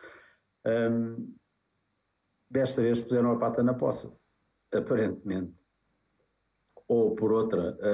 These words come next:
hum, se calhar estão confiantes que este conceito de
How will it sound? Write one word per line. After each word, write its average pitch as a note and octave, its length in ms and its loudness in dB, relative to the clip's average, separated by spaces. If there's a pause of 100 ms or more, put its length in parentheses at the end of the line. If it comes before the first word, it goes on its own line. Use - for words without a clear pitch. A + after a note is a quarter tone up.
(180)
hum, G#2 600 -2 (500)
se - 200 -20
calhar A2+ 600 0 (640)
estão - 340 -2
confiantes G#2+ 1000 -2 (120)
que A2 220 0
este G#2 280 0
conceito G#2+ 520 0
de - 80 -20